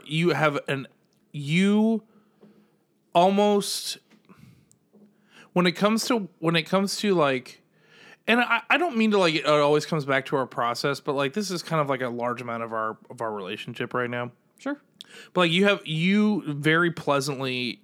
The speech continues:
Speaker 1: uh, can, um, have the ability of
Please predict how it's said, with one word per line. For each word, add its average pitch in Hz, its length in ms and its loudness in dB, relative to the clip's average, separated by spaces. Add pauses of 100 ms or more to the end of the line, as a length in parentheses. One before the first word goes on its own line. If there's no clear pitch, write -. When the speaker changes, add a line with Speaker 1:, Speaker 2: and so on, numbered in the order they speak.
(120)
Speaker 1:
uh, 123 260 -2
can, 117 440 -6 (560)
um, 110 540 -4 (800)
have 156 220 0
the 147 80 4
ability 135 680 2
of 117 540 -4